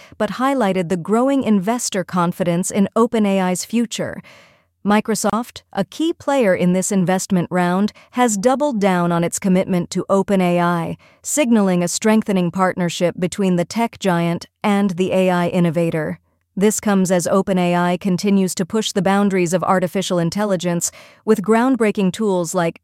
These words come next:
Chat G P T and the newly unveiled Sora, which generates realistic video clips from textual descriptions. These innovations have not only solidified Open A I's position in the competitive A I market,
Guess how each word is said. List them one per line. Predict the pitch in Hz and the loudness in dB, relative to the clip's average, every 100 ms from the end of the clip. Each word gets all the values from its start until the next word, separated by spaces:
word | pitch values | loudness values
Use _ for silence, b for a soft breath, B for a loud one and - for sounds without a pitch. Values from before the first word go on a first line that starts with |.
| _ | _
Chat | - 220 214 - | -6 -2 -4 -6
G | 170 180 202 208 - | -6 -2 -2 -4 -8
P | - 202 190 - | -6 -4 -6 -6
T | 226 208 165 170 B B B | -4 -2 -2 -6 B B B
and | 220 214 | 2 4
the | 214 | 4
newly | 220 277 277 247 | 4 2 -2 -2
unveiled | 214 208 196 185 175 | 0 2 2 2 0
Sora, | - 226 214 185 151 - b b | -2 0 0 0 -2 -8 b b
which | - 220 - | -4 -4 -2
generates | 202 254 262 226 - | 0 2 2 0 -2
realistic | 196 254 240 240 226 190 | 0 2 2 0 -4 -2
video | 190 208 175 | -2 2 0
clips | 170 180 156 - | 0 -4 -4 -6
from | - 175 | -2 -2
textual | 165 214 - 185 175 | -2 -8 -6 -4 -2
descriptions. | 165 - 226 - 165 - - B B B | -4 -2 -2 -2 -4 -6 -10 B B B
These | 208 294 349 | -2 0 0
innovations | 320 302 269 262 262 262 | 0 2 2 2 -2 -2
have | 202 196 180 | -2 0 2
not | 202 220 | 2 2
only | 214 196 | 0 0
solidified | - 196 196 226 - 180 175 | -2 -2 0 -2 -2 -2 0
Open | - 190 196 | 0 0 0
A | 185 185 | 0 0
I's | 175 175 | -2 -2
position | 185 170 208 190 175 | -4 -2 -2 -2 -2
in | - | 0
the | 180 | -2
competitive | 180 180 196 202 190 | -2 -4 -2 0 0
A | 175 180 | 0 0
I | 170 160 | 0 0
market, | 175 208 185 165 | 0 0 -2 -6